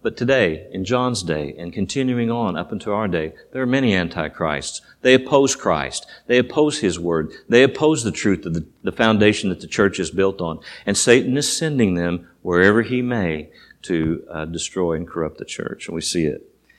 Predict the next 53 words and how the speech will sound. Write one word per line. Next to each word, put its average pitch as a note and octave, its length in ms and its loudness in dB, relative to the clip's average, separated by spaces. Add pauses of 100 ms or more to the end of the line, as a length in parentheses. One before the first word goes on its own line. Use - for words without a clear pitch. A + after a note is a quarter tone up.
(240)
But - 120 -10
the, G2+ 60 -2
here's C3+ 260 4
the G2 80 0
good G2+ 260 6
part. C#2 400 -2
Here's A#2+ 240 0
the F2+ 80 -6
good E2+ 240 0
news. C#2+ 520 -8 (580)
And F2+ 80 -4
this F2 80 -2
is - 40 -2
the F#2+ 60 0
second - 440 4
part. E2+ 280 4
And E2 120 -2
that G2 160 4
is F2+ 120 -2
that F2+ 160 2
while G#2 260 8
we A#2 140 8
are A2+ 180 6
in A2 120 4
the A2 60 4
wilderness F#2 600 2
and F2 80 -4
while F#2+ 180 2
we G2+ 140 4
are G2 80 2
persecuted A#2 880 2 (200)
and F#2+ 120 -2
attacked A2 440 2
by G2+ 160 6
the F#2 120 2
devil G#2 380 6
like F#2+ 200 2
a F2+ 60 0
flood G2+ 340 0
of G2 120 -4
water, G2+ 500 2 (420)
God G2+ 360 6
protects F#2 580 2
and F2+ 160 -8
provides E2 520 2
for - 140 -8
the E2 120 -2
church. - 600 -4 (300)
In A2 80 -2
chapter D#3+ 320 6
twelve, B2 400 8
verse A2 300 2
six, - 420 2